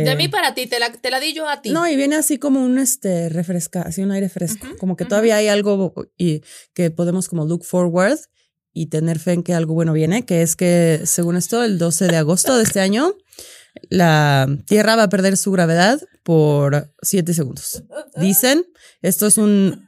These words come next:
Speaker 2: proyecto de la nasa llamado Project Anchor, y dicen que por siete segundos vamos a perder la gravedad el doce de agosto. Entonces pongan
Speaker 1: David no sabía,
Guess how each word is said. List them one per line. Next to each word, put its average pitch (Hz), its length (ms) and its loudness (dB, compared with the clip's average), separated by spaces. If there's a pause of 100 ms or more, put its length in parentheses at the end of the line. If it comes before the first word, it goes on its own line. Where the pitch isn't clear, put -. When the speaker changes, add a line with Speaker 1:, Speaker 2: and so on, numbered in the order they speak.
(100)
Speaker 2:
proyecto 190 560 2
de 190 100 4
la 160 120 4
nasa 220 460 2 (120)
llamado 170 360 4
Project 190 520 -2
Anchor, 220 340 0 (1400)
y 208 60 4
dicen 202 300 4
que 190 220 0
por 185 200 0
siete 208 400 0
segundos 220 720 2
vamos 220 320 0
a 208 80 0
perder 202 260 0
la 214 100 4
gravedad 202 520 4
el 190 160 -2
doce 185 220 0
de 175 60 2
agosto. 165 280 -2
Entonces 175 240 -6
pongan 262 340 0
Speaker 1:
David 381 160 -2
no 359 100 -2
sabía, 320 320 0